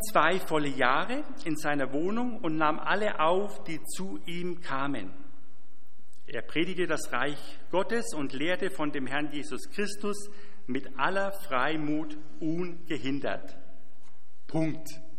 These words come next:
Das ist das Ende der Apostelgeschichte. Und du fragst dich, ähm, Lukas, du hast jetzt so viel erzählt. Du,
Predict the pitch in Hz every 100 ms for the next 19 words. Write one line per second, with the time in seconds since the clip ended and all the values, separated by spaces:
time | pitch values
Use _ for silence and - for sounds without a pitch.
0 | - - - - - - 170 185 170 180
1 | - 165 208 196 190 196 - - 185 180
2 | 180 214 - 196 143 104 - 107 - -
3 | - - - - - - - - - 151
4 | 147 - 139 - - 156 - - - -
5 | - - - 135 131 127 123 - - -
6 | - 139 196 170 - 147 139 - 202 202
7 | 185 135 - 156 139 117 - - - -
8 | - - 165 165